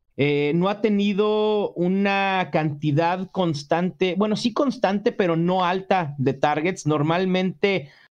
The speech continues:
han dado entre tres o cuatro, eh, recepciones, cinco o seis targets, y realmente necesita ser muy eficiente para poder ser redituable. Ese sería el único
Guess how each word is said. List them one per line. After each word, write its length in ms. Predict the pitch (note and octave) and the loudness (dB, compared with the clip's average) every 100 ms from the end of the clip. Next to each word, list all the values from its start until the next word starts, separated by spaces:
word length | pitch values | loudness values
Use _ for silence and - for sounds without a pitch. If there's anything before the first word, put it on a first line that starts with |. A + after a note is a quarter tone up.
| _ - | _ -2
han 240 | D#3+ F3+ | 0 2
dado 220 | E3+ F#3 | 2 0
entre 320 | G3 D#3 D#3 C3+ | 0 0 -2 -2
tres 440 | D#3+ D#3+ E3+ F#3 | 0 0 0 -2
o 120 | D#3 | -4
cuatro, 480 | D#3+ D#3+ E3 F3+ - | 0 -2 0 -2 -4
eh, 440 | - C3+ B2+ A#2+ G#2 | -2 0 2 0 0
recepciones, 1120 | B2+ A#2+ A#2+ - D3 D3+ D#3+ D#3+ D#3+ C3 A2+ | -2 -4 -6 -2 0 2 2 0 -2 -6 -8
cinco 460 | - F3 F#3 - C3+ | -2 0 0 0 -2
o 60 | |
seis 360 | - D3 D3 - | 0 -2 -2 -2
targets, 480 | C#3 D3 E3+ F3 D3+ | -2 0 -2 -2 -2
y 80 | |
realmente 460 | D#3+ F#3 G3 F#3+ G3+ | 0 2 0 0 0
necesita 480 | F3+ C#3+ D#3+ E3 F3+ | 0 0 -2 -2 -2
ser 220 | F#3+ F3+ | 0 2
muy 260 | F3+ F#3+ G3 | 2 2 0
eficiente 880 | F#3+ F3 - E3+ E3+ E3+ - F#3+ - _ _ _ | 0 -4 -2 0 0 0 -2 -2 -4 _ _ _
para 280 | D3 C#3 C3+ | 0 0 0
poder 300 | C#3 C#3+ D3+ | 2 2 0
ser 200 | D3 E3 | 0 2
redituable. 640 | D#3+ B2+ A#2 B2 B2 A#2+ - | 2 0 0 0 2 0 2
Ese 200 | F3+ A3+ | 0 0
sería 360 | F#3+ D#3+ F#3 | 0 2 2
el 100 | F#3 | 2
único 600 | F3+ F#3+ F#3+ G3 G3 D3+ | 0 0 0 0 0 -2